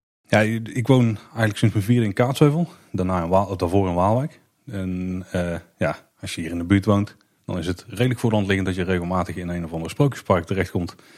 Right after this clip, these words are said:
met je ouders. Eh, zoals wel, eh,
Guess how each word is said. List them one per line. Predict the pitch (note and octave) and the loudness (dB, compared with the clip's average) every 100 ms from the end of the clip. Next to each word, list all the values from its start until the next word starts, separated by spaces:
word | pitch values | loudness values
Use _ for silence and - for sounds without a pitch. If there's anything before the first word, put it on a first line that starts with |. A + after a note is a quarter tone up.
| - _ | -20 _
met | A2+ G2 | -2 0
je | F2+ | 0
ouders. | F#2+ D3+ - _ _ - - _ | -2 -4 -8 _ _ -20 -20 _
Eh, | - F2 E2 E2 | -6 -4 -4 -4
zoals | F2+ F2+ D#2+ | -2 -2 -2
wel, | F2+ F2 E2+ | -2 -2 -4
eh, | E2+ | -6